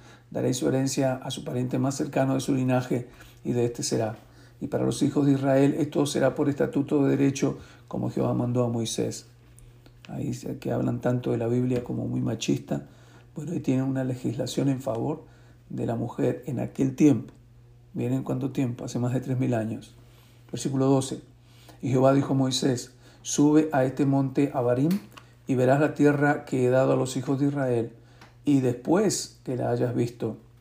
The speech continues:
tú también serás reunido a tu pueblo, como fue reunido tu hermano Aarón. Por-, pues fuisteis rebeldes a mi mandato en el desierto de Sin, en la rencilla de la congregación, no,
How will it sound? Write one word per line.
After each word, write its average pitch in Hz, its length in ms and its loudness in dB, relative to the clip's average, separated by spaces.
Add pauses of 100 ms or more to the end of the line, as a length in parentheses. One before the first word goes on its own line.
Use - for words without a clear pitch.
(560)
tú 175 140 2
también 160 400 4
serás 135 300 0
reunido 131 400 2
a 123 80 -2
tu 143 100 -10
pueblo, 123 460 -2 (380)
como 117 200 -2
fue 131 200 0
reunido 123 480 2
tu 135 100 -6
hermano 117 340 -4
Aarón. 113 320 -4 (600)
Por-, - 200 -4
pues - 300 -2
fuisteis - 680 0 (300)
rebeldes 165 680 4
a 151 40 -2
mi 139 140 2
mandato 139 680 2 (1000)
en 143 120 4
el 131 100 4
desierto 143 480 4
de 131 100 2
Sin, 147 420 4 (360)
en 147 140 6
la 135 100 6
rencilla 139 580 4
de 139 100 6
la 135 120 2
congregación, 135 800 4 (720)
no, 165 540 4